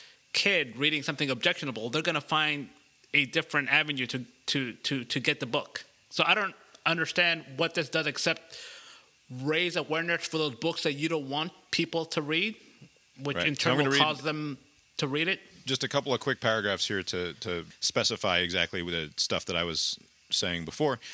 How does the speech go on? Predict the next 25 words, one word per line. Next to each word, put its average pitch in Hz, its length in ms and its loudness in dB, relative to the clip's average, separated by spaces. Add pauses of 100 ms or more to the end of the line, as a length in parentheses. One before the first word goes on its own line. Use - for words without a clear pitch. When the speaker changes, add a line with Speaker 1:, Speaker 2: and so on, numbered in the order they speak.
(140)
Speaker 2:
The 127 100 4
highest 185 380 4
number 147 300 2
of 107 160 -2
books 117 260 0
rejected 107 460 -2
were 104 160 0
for 101 180 -2
grade 110 300 0
levels 104 320 -2
K 107 200 -2
through 104 200 -4
five, 90 360 -2
where 92 100 -4
seventy-one 123 640 0
percent 101 380 -2
of 82 120 -6
submitted 98 380 -2
materials 90 560 -2
were 87 120 -6
deemed 90 280 -2
inappropriate 104 680 0
under 90 220 -4
Florida 87 340 -4
standards. 80 460 -6